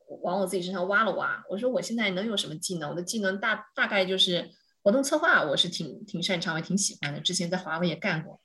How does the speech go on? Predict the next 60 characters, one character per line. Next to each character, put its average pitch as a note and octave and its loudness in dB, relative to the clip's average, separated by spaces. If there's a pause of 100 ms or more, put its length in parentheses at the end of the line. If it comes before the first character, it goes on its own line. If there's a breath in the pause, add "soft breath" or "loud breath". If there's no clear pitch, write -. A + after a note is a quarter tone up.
(140)
都 F#3+ 6
是 F3 4
走 D#3 0
得 D3+ -4
通 F3 -4
的， E3+ 0
我 F3 -2
自 G3+ -6
己 G3 0
不 F#3+ -6
讨 - -4
厌 E3 0
的。 - -12 (560)
然 G#3+ 6
后 - 6
这 C4+ 10
个 C4+ 2
行 D#3 4
业 C#4+ 6
要 G#3+ 8
选 F#3 0
什 E3 -2
么， D3+ -6
我 D#3 -4
当 F3+ 2
时 F3 0
想 - -2
了 - -6
很 - -4
久， - 2 (220 soft breath)
什 - -8
么 D#3+ -2
化 F#3 2
妆 F3 2
品 - -8
行 D3+ -6
业， E3+ 0
什 D#3+ -6
么 D3 -6 (480)
零 E3 -2
售 F#3 6
业， F3 4
然 D#3+ 2
后 E3+ 0
不 F#3 4
啦 D#3 4
不 - -2
啦 E3+ 2
不 F3 -2
啦， E3 4
想 C#3 -2
了 F3 -4
很 F3 -4
久。 - 0 (380 soft breath)
然 C4+ 2
后 D#4+ 6
最 F4 2
后 F4+ 4
想 G3 4
说， B3 0